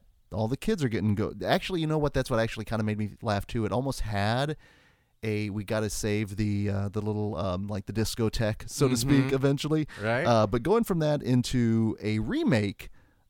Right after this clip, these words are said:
Speaker 1: of a William Castle film, Thirteen Ghosts.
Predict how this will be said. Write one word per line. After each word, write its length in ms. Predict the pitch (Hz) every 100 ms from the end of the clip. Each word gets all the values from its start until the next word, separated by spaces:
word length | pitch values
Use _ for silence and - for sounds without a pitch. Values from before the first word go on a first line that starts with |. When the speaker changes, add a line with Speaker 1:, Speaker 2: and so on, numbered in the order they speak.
| 104
Speaker 1:
of 100 | 101
a 180 | 101 98
William 320 | 135 262 302
Castle 400 | - - - 123
film, 480 | - 101 104 101 101
Thirteen 460 | - 127 - 220 196
Ghosts. 520 | 143 120 - -